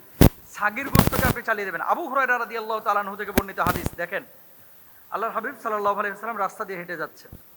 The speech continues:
তো হঠাৎ একজন ব্যবসায়ী তার বস্তার মধ্যে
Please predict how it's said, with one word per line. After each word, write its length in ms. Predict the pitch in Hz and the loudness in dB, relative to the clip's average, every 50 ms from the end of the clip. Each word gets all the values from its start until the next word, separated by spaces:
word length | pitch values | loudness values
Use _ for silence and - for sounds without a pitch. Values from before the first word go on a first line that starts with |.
| - - - - - - - - - _ _ _ _ _ _ _ _ _ _ _ _ _ _ _ _ _ _ _ _ _ _ _ _ _ _ _ _ _ _ | -20 -20 -2 0 4 6 6 4 4 _ _ _ _ _ _ _ _ _ _ _ _ _ _ _ _ _ _ _ _ _ _ _ _ _ _ _ _ _ _
তো 360 | 190 190 190 190 - - - - | -6 -6 -6 -6 -8 -12 -16 -16
হঠাৎ 360 | 196 147 196 214 285 294 262 | -6 -4 -4 -2 0 0 2
একজন 260 | 277 254 233 277 262 | 0 0 0 -2 0
ব্যবসায়ী 540 | 240 233 220 - - 254 247 208 208 214 254 - - - - - - - - _ _ _ _ _ _ _ - | 0 0 0 0 -2 -2 0 0 -2 -4 -6 -10 -16 -20 -20 -20 -20 -20 -20 _ _ _ _ _ _ _ 4
তার 420 | 208 196 196 196 190 - - - - 190 160 | 6 6 8 6 4 0 -4 -16 -20 -8 -4
বস্তার 420 | 175 208 - - - 294 269 240 | -4 -4 -4 -2 -2 0 0 0
মধ্যে 640 | 226 226 202 165 156 208 208 170 165 196 - - | 0 -2 -4 -6 -6 -6 -4 -4 -4 -6 -8 -12